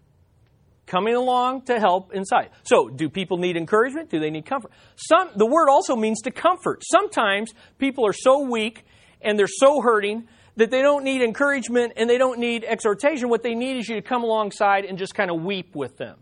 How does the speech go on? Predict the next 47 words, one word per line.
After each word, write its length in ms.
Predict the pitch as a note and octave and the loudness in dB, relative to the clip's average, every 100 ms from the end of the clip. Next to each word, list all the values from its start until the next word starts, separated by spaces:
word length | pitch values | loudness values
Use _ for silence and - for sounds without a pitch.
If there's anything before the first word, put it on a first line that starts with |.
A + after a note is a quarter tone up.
| _ _ - | _ _ -4
comfort 500 | - A#3 - D3 - | 0 0 -2 -8 -8
them. 220 | G#2+ - _ _ F3+ | -14 -14 _ _ -4
It's 180 | F#3+ | 0
okay. 480 | G3+ F#3+ - F3 A#2+ | 0 0 0 -2 -2
We're 220 | G#2+ D#3+ | -4 -2
gonna 180 | F3+ F#3+ | -2 -2
get 300 | D#3 F#3 - | -2 -4 -4
through 280 | F#3 G3+ E3+ | -2 0 0
this. 180 | B2+ - - _ _ | -4 -12 -20 _ _
But 120 | E3+ | -2
we're 160 | F3 A3+ | 0 2
gonna 180 | C4 A#3+ | 2 0
get 260 | C4+ C4+ | -2 -4
through 220 | D4+ F#4+ D4+ | 0 2 4
this 320 | F3 E3+ - | 0 0 -4
in 120 | F#3+ | -2
order 300 | G3 F#3+ E3+ | 0 2 0
to 80 | E3 | 0
move 260 | A3 G#3 | 0 2
on 460 | A3+ C4+ G#3 D#3 D#3+ | 2 2 2 0 -4
into 240 | F#3+ F3+ | -8 -6
God's 360 | D#3+ E3+ D#3+ D#3+ | -2 2 2 0
purposes. 640 | - G3 G3 D3 - - _ - - | 0 0 -2 -12 -18 -20 _ -20 -18
Sometimes 480 | - C#4 F4+ E4 E4 | 0 0 2 0 0
people 300 | - C#4+ C#4+ | -2 0 0
need 180 | C4 B3+ | 0 -2
a 80 | A#3 | -4
challenge. 640 | - C4+ C4 G3 A2+ - - - | -2 -2 0 -2 -6 -14 -20 -14
So 240 | - A#3+ G#3 | 4 4 4
that's 240 | D4+ - | 0 0
what 160 | G4 G4+ | 0 0
this 180 | B3 | -4
word 380 | A#3 A#3+ B3 A3+ | 0 2 2 0
means, 540 | G#3 A3+ A#3 C#3+ A#2+ - - - | 0 0 0 -4 -8 -14 -20 -10
and 160 | F3+ G3 | -6 -2
that's 180 | A#3+ A#3 | -2 0
all 460 | G#3+ B3 C#4+ D#4+ D#4 | 2 4 6 4 2
that 140 | C#4 | -2
the 120 | A3+ | -2
rest 400 | G3+ B3 C4+ - | 0 0 0 -6
of 100 | C4+ | -6
the 80 | A3+ | -4
book 240 | F#3 A3 A3+ | -2 0 0
of 80 | |
Romans 420 | G3+ F#3+ F#3+ G3 F3 | 0 0 0 -4 -6
is 120 | E3 | -4
about. 340 | F#3+ A#3 - | 2 2 0